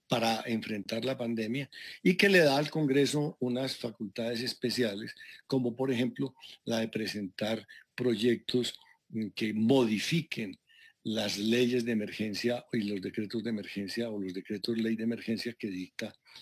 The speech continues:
el gobierno para atender la situación, mm, urgente de una, como esta,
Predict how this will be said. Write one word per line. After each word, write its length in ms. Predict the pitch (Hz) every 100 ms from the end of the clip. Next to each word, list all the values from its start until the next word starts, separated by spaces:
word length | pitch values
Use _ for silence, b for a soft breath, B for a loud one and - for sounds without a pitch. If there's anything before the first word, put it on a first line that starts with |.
| -
el 140 | 117
gobierno 480 | 120 120 117 113 117
para 180 | 113 98
atender 540 | - 98 90 90 95 - _ B B B B
la 120 | 90 98
situación, 840 | 95 - 92 - 95 95 92 - _ _ _ _
mm, 280 | 104 104 -
urgente 680 | 110 - 113 98 98 110 - _ _ _
de 160 | 104 107
una, 360 | 101 107 - 98 104
como 300 | - 101 101
esta, 320 | 139 - -